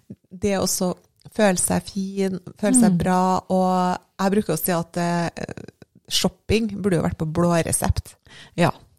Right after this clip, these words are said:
Speaker 2: absolutt.
Speaker 1: Det hjelper for alt.
Speaker 2: Det gjør det. Og så, og så er det det at jeg føler jo det at vi har jo my-, vi har jo mye faste kunder,
Speaker 1: Ja.
Speaker 2: rett og slett. Og
Speaker 1: Ja.
Speaker 2: du får jo en nær relasjon til dem, ikke sant? Etter hvert, vi snakker om mye forskjellig.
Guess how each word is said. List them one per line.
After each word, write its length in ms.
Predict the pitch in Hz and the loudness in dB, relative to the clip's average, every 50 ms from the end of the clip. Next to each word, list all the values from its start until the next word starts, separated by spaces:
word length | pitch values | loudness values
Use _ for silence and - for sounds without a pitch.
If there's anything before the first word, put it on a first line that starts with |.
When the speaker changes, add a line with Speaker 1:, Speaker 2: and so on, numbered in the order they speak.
| _ - - | _ 2 2
Speaker 2:
absolutt. 520 | 180 - - - - - 135 135 135 - | 2 4 4 -2 0 0 2 0 0 0
Speaker 1:
Det 220 | 247 226 - - - - | 0 -2 -4 -4 -6 -2
hjelper 440 | 226 240 247 277 277 - - 214 233 | 2 2 4 2 2 2 0 0 4
for 100 | - 262 285 269 - - - | 6 6 8 8 6 6 4
alt. 280 | - - - - - - - - - 226 | 2 2 4 2 2 2 4 2 6 8
Speaker 2:
Det 120 | 277 262 226 | 10 10 12
gjør 340 | 220 202 185 185 180 196 208 | 10 10 10 8 6 6 4
det. 180 | 208 208 190 - - 480 554 539 539 539 415 - - | 4 2 2 -2 -6 -4 -2 0 0 0 -2 2 0
Og 80 | 220 | 2
så, 280 | 220 - 240 240 240 - - - - - - - - | 4 4 4 4 4 2 -2 -8 -14 -14 -14 -8 -4
og 60 | 214 | -2
så 80 | - 277 - - | 0 0 0 0
er 200 | 330 330 240 160 | 2 2 2 2
det 120 | 147 151 | 2 4
det 80 | 170 185 | 4 4
at 280 | 190 202 - - - - - _ _ _ _ - | 2 2 0 -4 -10 -12 -12 _ _ _ _ -4
jeg 120 | - 185 190 | -2 -2 -2
føler 320 | - - 262 240 233 214 160 | -2 0 2 2 4 4 4
jo 80 | 143 | 4
det 120 | 147 160 165 | 4 2 0
at 140 | - - - | -2 -2 -2
vi 60 | 196 | -2
har 240 | 196 185 - 180 160 143 | -2 0 2 0 2 2
jo 100 | 143 156 | 2 0
my-, 240 | 160 165 170 175 - | 0 -2 -4 -4 0
vi 100 | 180 208 | 4 6
har 140 | 269 320 302 | 6 8 8
jo 60 | 214 | 6
mye 140 | 190 185 185 | 6 6 4
faste 280 | - 196 208 - - - | 4 2 0 0 -2 -4
kunder, 520 | - - - 190 196 190 175 147 156 214 247 - - - - | -4 0 0 2 2 4 4 2 2 0 -2 -8 -18 -8 -4
Speaker 1:
Ja. 80 | 165 165 | -4 -4
Speaker 2:
rett 120 | - - | 0 -2
og 60 | 269 269 | -2 -2
slett. 280 | - 294 339 - - - | 0 -4 -4 -4 -4 -2
Og 60 | 220 | 2
Speaker 1:
Ja. 40 | 214 | 2
Speaker 2:
du 60 | 247 | 2
får 320 | 240 - - - 240 196 160 | 2 0 2 4 4 4 6
jo 60 | 151 | 4
en 160 | 151 170 185 190 | 4 4 4 4
nær 300 | 202 208 220 247 269 277 | 2 2 0 0 0 0
relasjon 640 | 277 294 302 277 - - - 254 254 277 294 294 | 0 0 0 -2 -2 0 2 4 4 4 4 2
til 120 | - 330 320 | 0 2 2
dem, 200 | 277 226 226 254 | 4 4 4 2
ikke 180 | 277 - 233 | 2 2 0
sant? 320 | 220 - 233 233 240 240 247 | 0 2 2 2 2 2 0
Etter 180 | 254 - 208 | 0 -2 -2
hvert, 120 | 196 220 - | -2 -2 -2
vi 60 | 220 | -2
snakker 380 | - - - 285 320 - - - | -4 -2 -2 -4 -8 -8 -4 0
om 60 | 214 226 | 2 2
mye 100 | 233 240 | 2 2
forskjellig. 640 | - 240 - 277 262 226 185 170 175 196 240 | 0 0 2 4 4 4 4 4 2 2 0